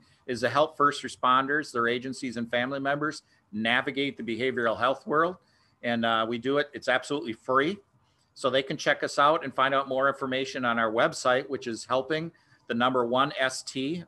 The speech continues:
responders.com. So helping first responders dot com,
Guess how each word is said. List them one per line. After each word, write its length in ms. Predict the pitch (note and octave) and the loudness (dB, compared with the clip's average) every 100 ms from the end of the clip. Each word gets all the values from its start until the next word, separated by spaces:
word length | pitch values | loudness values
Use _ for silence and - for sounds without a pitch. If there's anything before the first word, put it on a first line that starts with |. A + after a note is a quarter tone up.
| B2+ | -10
responders.com. 1200 | A2+ - B2 C3+ C3+ - B2 B2 - B2+ B2+ D#3+ | -10 2 4 4 2 2 2 2 2 4 4 2
So 180 | - A2+ | -4 -2
helping 340 | A2+ B2+ C#3 | -2 -2 -4
first 280 | - C3+ B2+ | 0 -2 -2
responders 480 | A#2+ - B2 B2+ B2+ | -10 2 2 2 -2
dot 240 | B2+ A#2+ - | 0 -2 0
com, 340 | A#2+ B2+ E3 | 2 2 0